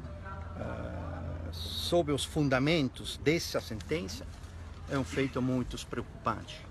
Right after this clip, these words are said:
É preocu-, é preocupante para a democracia brasileira, que é jovem, é preocupante para a imagem do Brasil no mundo, na Europa. Brasil é um pa-, Brasil é um país democrático, com a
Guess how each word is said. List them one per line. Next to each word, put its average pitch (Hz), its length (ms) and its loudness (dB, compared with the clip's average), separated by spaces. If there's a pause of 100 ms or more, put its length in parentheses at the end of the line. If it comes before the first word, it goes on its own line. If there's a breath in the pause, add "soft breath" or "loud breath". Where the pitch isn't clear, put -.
(1160 loud breath)
É 123 60 -2
preocu-, 139 340 0 (120)
é 127 80 0
preocupante 147 840 2
para 117 460 4 (720)
a 120 60 -4
democracia 131 600 2
brasileira, 127 720 2 (1700)
que 135 100 2
é 120 40 4
jovem, 139 500 2 (420)
é - 40 -4
preocupante 160 760 2
para 135 240 4
a - 20 2
imagem 131 540 2 (280)
do 131 80 2
Brasil 120 480 2
no 113 140 0
mundo, 135 340 2 (280)
na 113 160 0
Europa. 107 440 -4 (880)
Brasil 123 280 -2
é 127 40 2
um - 20 0
pa-, 127 200 -6 (160)
Brasil 120 340 -2
é - 20 0
um 120 40 0
país 120 400 -2
democrático, 127 800 -2
com 110 240 -6
a 104 100 -6